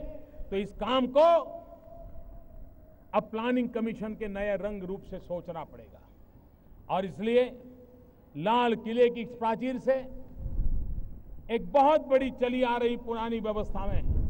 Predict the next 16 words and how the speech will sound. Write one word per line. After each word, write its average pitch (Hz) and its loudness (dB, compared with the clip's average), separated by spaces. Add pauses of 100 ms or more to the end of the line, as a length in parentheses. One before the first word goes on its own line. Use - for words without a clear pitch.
(720)
उसका 202 0
कायाकल्प 254 0
भी 247 -2
करने 262 0
की 254 0
जरूरत 254 4
है, 254 -2 (1080)
उसमें 269 4
बहुत 277 6
बदलाव 294 4
करने 277 2
की 269 -2
आवश्यकता 240 0
है। 214 -2 (1300)
और 190 -2
कभी-कभी 247 2